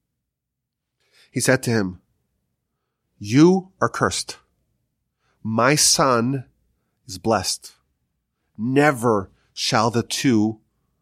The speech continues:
intertwine. B'ni Baruch,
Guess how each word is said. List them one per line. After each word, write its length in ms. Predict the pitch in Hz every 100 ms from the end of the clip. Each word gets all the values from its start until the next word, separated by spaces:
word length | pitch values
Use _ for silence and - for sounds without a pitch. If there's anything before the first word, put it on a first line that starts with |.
| _ _ -
intertwine. 760 | 101 104 104 - 131 92 98 - _ _ _ _ _ _ _ _ _ _ _ _ _ - -
B'ni 300 | 139 202 160
Baruch, 600 | 190 190 117 85 -